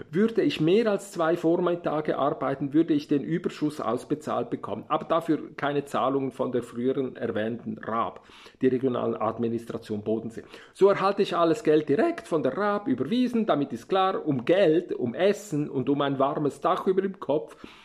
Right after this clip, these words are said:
medizinische Grundversorgung et cetera, et cetera.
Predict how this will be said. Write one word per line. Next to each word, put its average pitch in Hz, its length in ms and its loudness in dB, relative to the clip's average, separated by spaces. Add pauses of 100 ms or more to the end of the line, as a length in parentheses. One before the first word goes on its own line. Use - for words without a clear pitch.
(100)
medizinische 147 680 2
Grundversorgung 156 720 4
et 120 160 -2
cetera, 185 320 4
et 156 80 -6
cetera. 147 380 2